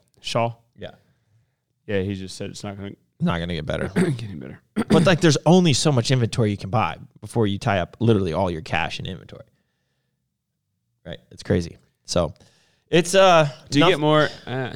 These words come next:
Speaker 1: I mean, it's not exciting navigating this, but, like, you got excited navigating
Speaker 2: covid?
Speaker 1: uh, pandemic. Um, is that, is it exciting to navigate this as an entrepreneur?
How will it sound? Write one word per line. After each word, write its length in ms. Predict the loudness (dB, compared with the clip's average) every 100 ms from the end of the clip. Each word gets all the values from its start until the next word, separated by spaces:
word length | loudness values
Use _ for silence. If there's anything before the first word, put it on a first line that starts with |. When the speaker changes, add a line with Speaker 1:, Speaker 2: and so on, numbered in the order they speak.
| -12 -10
Speaker 1:
I 120 | -6
mean, 140 | -4
it's 140 | -4 -6
not 120 | -6
exciting 420 | -4 -2 0 0
navigating 480 | 0 0 0 -2 -2
this, 220 | -4 -6
but, 180 | -6 -6
like, 180 | -6 -6
you 160 | -4
got 140 | -2 -2
excited 440 | -2 -4 -6 -4
navigating 560 | -6 -6 -6 -4 -4 -8 _ _ _ -6
Speaker 2:
covid? 320 | -2 0 0
Speaker 1:
uh, 340 | -2 -2 -4 -6 _ _ _ -20 _ _ _ _ _ _ _ _ _
pandemic. 580 | -4 -2 -2 -2 -4 -8 _ _ -20 _
Um, 400 | -6 -6 -6 -12 -18 _ _ _ _ _
is 120 | -12 -4
that, 260 | -4 -4 -10
is 140 | -10
it 100 | -8
exciting 440 | -8 -6 -4 -2 -4
to 80 |
navigate 540 | -4 -4 -2 -4 -6 -8
this 240 | -8 -6
as 140 | -8 -6
an 80 |
entrepreneur? 580 | -8 -8 -8 -6 -6 -6